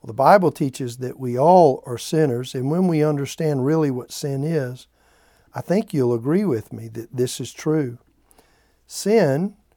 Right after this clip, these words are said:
if we study the various definitions in the Scripture for sin and transgressions and disobedience,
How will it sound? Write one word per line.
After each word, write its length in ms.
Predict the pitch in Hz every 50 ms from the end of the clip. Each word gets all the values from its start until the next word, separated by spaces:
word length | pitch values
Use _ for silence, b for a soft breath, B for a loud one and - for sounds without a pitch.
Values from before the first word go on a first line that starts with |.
| _ _ _
if 160 | _ - -
we 140 | 147 139 127
study 440 | - - - 165 160 165 160 160 151
the 200 | 135 131 127 123
various 580 | 117 135 143 156 170 175 180 180 185 175 - -
definitions 920 | 143 135 127 151 160 156 - 175 160 160 165 156 - - 151 147 139 143
in 140 | 143 135
the 100 | 131 127
Scripture 480 | 120 - - - 180 180 - - 185 160
for 200 | 143 - 180 156
sin 480 | 143 - - 156 147 147 151 151 151 147
and 140 | 147 143 135
transgressions 960 | - 151 143 147 151 139 - - - 151 147 147 139 - - 151 143 135 151
and 120 | 147 139
disobedience, 840 | 131 147 139 - - 170 156 143 131 117 117 117 120 139 - - -